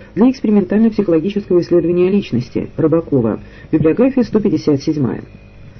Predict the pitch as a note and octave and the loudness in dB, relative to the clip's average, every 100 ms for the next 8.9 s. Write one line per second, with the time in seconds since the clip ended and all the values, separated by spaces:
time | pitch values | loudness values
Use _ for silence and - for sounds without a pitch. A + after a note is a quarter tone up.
0 | - - - A3 C4 B3+ A3+ A3 G#3 G#3+ | -20 -20 -2 2 4 4 4 4 2 2
1 | G3+ F3+ F3 E3 E3+ - F3 E3 D3+ C#3 | 2 -2 0 0 0 0 -2 0 0 0
2 | B2 D3+ A3+ E3+ C#3 - B3 G3+ F3 A3 | 0 0 2 2 0 2 2 2 2 2
3 | G#3 F3+ C#3 G3 F3 D#3 D3 F#3 F3+ - | 2 2 2 2 2 0 0 -2 -2 0
4 | D3 C#3+ B2+ F#3+ A3+ - - - - G#3 | 2 2 2 0 -2 -6 -20 -8 -2 2
5 | F3+ E3 A3+ A#3 - A3 G#3+ C#3+ - - | 2 2 0 0 0 2 2 0 0 -4
6 | - - F3+ G3 D3+ - - F3+ F#3+ D3+ | -6 -4 -2 0 -2 -6 -2 0 0 -4
7 | - D3 C3+ C3 G3+ G3+ F3+ F3 E3+ E3 | -4 0 0 2 0 2 0 -2 0 0
8 | D#3+ D#3 C#3 C3+ - C3 G#3 A3 A#3 | 0 -2 -6 -6 -2 -2 0 0 -2